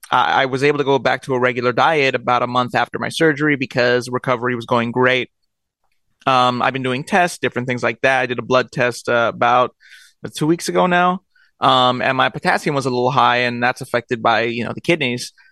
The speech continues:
Um, now I've been able to keep that under control for a long time, even with the cancer and all that. But for some reason, I guess my kidney's just not,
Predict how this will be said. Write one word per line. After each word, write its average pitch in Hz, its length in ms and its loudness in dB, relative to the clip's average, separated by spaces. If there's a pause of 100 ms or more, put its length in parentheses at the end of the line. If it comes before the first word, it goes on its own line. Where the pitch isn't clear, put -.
(200)
Um, 123 640 2
now 131 280 2
I've 131 280 0
been 139 80 -2
able 135 240 0
to 123 60 -8
keep 135 180 -8
that 131 160 2
under 120 140 -6
control 131 340 2
for 127 160 0
a 120 60 2
long 120 260 2
time, 151 380 0
even 117 180 -8
with 113 80 -8
the - 60 -20
cancer 139 400 0
and 131 100 2
all 127 160 4
that. 127 340 0
But 120 220 -2
for 139 80 -10
some 131 260 -2
reason, 127 300 -2
I 123 60 2
guess 123 280 -2
my 110 100 -2
kidney's 120 380 -4
just - 320 -4
not, 117 280 0